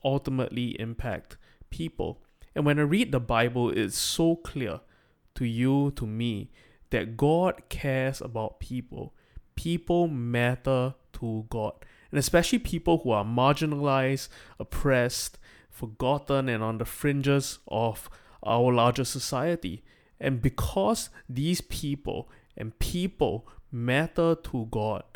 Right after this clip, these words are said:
that is why politics matter. And so if you ask me personally, is politics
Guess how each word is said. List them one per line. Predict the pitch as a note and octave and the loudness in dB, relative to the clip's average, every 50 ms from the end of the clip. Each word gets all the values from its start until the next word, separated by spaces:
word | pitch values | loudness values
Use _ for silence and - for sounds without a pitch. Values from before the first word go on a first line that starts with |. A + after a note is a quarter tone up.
| - _ _ _ _ _ _ _ _ | -20 _ _ _ _ _ _ _ _
that | - C#3+ C#3+ | 2 2 2
is | C#3+ C3+ - | 2 0 0
why | B2+ A#2+ A#2 A#2 A#2 | 0 0 2 2 2
politics | A2+ - - - B2+ A#2+ A2+ A2 - - A2+ - - - - - - - - _ _ _ _ _ - | 0 -2 -6 -4 -2 -2 -2 -2 -2 -4 -6 -6 -6 -10 -12 -10 -12 -14 -18 _ _ _ _ _ -4
matter. | B2 A#2+ A#2+ B2+ - - - - - - _ _ _ _ _ _ _ _ _ _ _ _ _ - | -2 -2 -2 -2 -4 -6 -10 -10 -12 -16 _ _ _ _ _ _ _ _ _ _ _ _ _ -2
And | F#3 D3+ - | -2 2 4
so | - C#4 | 6 6
if | B3 F3 C3+ | 6 6 4
you | C#3 - - | 4 2 2
ask | - B2+ C3+ C#3+ - - - | 4 4 4 4 2 0 -2
me | C#3+ C3+ | -2 -2
personally, | - - - C3+ B2 A#2 - B2+ A#2 A2 A2 A2 A2 A2+ A2 G#2+ A2 - - - _ - | -4 -4 -4 -4 -6 -6 -6 -6 -6 -4 -4 -4 -4 -4 -6 -8 -10 -12 -20 -20 _ -6
is | - C#3+ B2 - | -4 -4 -4 -2
politics | - - - - - D#3+ D#3 E3 D#3+ - F3 - - | -4 -4 -4 0 0 2 2 2 0 -2 -2 -4 -6